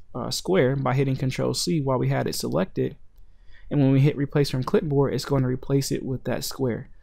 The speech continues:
So let's go ahead and left click on replace from clipboard. And you'll see that now we have squares as our bulleted list. In this case, unfortunately,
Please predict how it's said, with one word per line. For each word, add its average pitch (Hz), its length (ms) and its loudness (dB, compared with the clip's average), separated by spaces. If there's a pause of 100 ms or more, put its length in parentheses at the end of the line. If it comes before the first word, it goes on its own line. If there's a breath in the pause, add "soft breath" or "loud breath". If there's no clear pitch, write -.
(120)
So - 140 0
let's 185 100 4
go 185 120 6
ahead 165 120 8
and 147 140 6
left 143 160 0
click 143 240 -2
on 127 260 0
replace 127 320 -2
from 131 200 -4
clipboard. 123 560 -6 (1900 soft breath)
And 175 100 8
you'll 170 140 10
see 202 160 2
that 147 180 8
now 160 240 8
we 147 80 6
have 131 240 4
squares 131 560 2 (380)
as 127 160 2
our 120 160 0
bulleted 113 400 0
list. 180 320 2 (340 soft breath)
In 165 140 8
this 196 160 6
case, 165 280 4
unfortunately, 143 1040 2